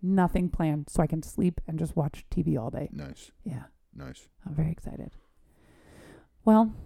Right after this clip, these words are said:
Speaker 1: uh, it is about that time.
Speaker 2: Cool. Great.
Speaker 1: Anything else you wanna add?
Speaker 2: Um,
Speaker 1: Anything else we
Speaker 2: thanks.
Speaker 1: should know?
Speaker 2: I've been weird.
Speaker 1: <laughs>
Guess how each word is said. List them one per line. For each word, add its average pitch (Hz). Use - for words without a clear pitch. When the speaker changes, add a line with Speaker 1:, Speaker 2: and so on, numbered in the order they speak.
Speaker 1:
uh, 208
it 220
is 214
about 202
that 214
time. 202
Speaker 2:
Cool. -
Great. -
Speaker 1:
Anything 190
else 180
you 185
wanna 180
add? 196
Speaker 2:
Um, 98
Speaker 1:
Anything 185
else 196
we 196
Speaker 2:
thanks. -
Speaker 1:
should 202
know? 180
Speaker 2:
I've 78
been 92
weird. 87
Speaker 1:
<laughs> 220